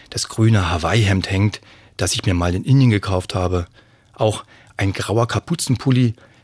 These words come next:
den ich zur Jugendweihe geschenkt bekam, leistet mir weiter treue Dienste. Wenn ich in den Kleidern meiner Jugend im Garten unseres Wochenendhauses stehe, habe ich das Gefühl, der Herrscher der Zeit zu sein.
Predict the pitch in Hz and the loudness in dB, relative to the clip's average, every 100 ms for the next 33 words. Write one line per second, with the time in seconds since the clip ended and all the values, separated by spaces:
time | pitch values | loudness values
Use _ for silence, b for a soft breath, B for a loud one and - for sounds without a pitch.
0 | - 104 - 113 120 208 180 107 104 110 | 0 0 2 2 2 2 0 0 0 0
1 | - 127 123 113 110 117 113 B B - | 0 0 -2 0 2 2 2 B B -4
2 | 98 127 - 151 120 98 - 110 120 - | -2 -2 -4 -4 -4 -2 -2 -2 -4 -4
3 | 85 107 104 107 98 - - _ _ _ | 0 2 2 0 -2 -8 -18 _ _ _
4 | _ _ _ B B B B - 123 127 | _ _ _ B B B B 0 2 2
5 | 110 101 - 92 120 123 113 101 B B | 2 0 2 2 4 4 4 2 B B
6 | - 98 95 92 117 120 107 110 95 80 | -4 0 2 4 4 4 2 2 -2 0
7 | 87 113 95 90 87 82 92 - 95 87 | -2 -2 -4 -2 -4 -4 -2 -2 -2 -2
8 | - 85 90 - 87 87 87 - b b | -4 -4 -4 -4 -4 -4 -4 -8 b b
9 | b - 82 - 85 - 92 - 95 92 | b -8 -6 -4 -6 -8 -8 -4 0 0
10 | 82 B B - 90 - 92 87 - 85 | -2 B B -6 -2 -2 0 0 0 -2
11 | 80 92 82 - 82 90 | -4 -4 -6 -8 -8 -12